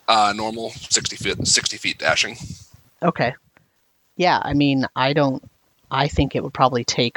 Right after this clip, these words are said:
Speaker 2: Otto maybe ten minutes to get back to the ship.
Speaker 1: Okay, let's, why don't we do that, um, and then we can sc-,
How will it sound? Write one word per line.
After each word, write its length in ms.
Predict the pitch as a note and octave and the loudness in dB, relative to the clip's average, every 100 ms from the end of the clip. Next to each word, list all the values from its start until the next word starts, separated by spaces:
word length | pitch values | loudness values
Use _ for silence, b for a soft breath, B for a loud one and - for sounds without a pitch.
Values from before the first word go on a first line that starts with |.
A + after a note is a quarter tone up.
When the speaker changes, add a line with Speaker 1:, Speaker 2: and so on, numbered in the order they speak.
| - | 0
Speaker 2:
Otto 580 | A#2+ B2+ B2 B2 A#2+ - b b b b b _ B2 | 2 2 2 0 -2 -6 b b b b b _ -2
maybe 240 | B2+ B2 | 0 0
ten 260 | - D3 C#3 | 2 2 0
minutes 320 | B2+ D3+ - | 0 0 0
to 80 | - | -2
get 140 | - - | -4 -2
back 240 | A#2+ - | -4 -2
to 120 | - | -2
the 100 | C3 | 0
ship. 320 | - E3 - - - _ - _ _ _ - _ _ _ _ _ B B B B _ _ - | 0 -2 -4 -12 -14 _ -20 _ _ _ -20 _ _ _ _ _ B B B B _ _ -14
Speaker 1:
Okay, 200 | G#2+ A#2+ B B - | -12 -12 B B -16
let's, 680 | G3 G3+ - - - - - | -2 0 4 4 4 0 -4
why 180 | G#2 G#2+ | -2 0
don't 140 | G#2 G2+ | 0 -2
we 120 | G2+ | -6
do 200 | G2+ F#2+ | -6 -2
that, 500 | A2+ G#2 F#2 - - - | 0 0 0 -2 -4 -2
um, 440 | F#2 F2 F2 D#2 D2 - | 4 4 2 -4 -14 -8
and 160 | F#2 | -4
then 180 | F#2 F#2 | -4 -4
we 100 | G2+ - | -6 -8
can 400 | G#2 F2+ E2+ - _ B B | -10 -12 -16 -20 _ B B
sc-, 280 | - - - | -2 -2 -4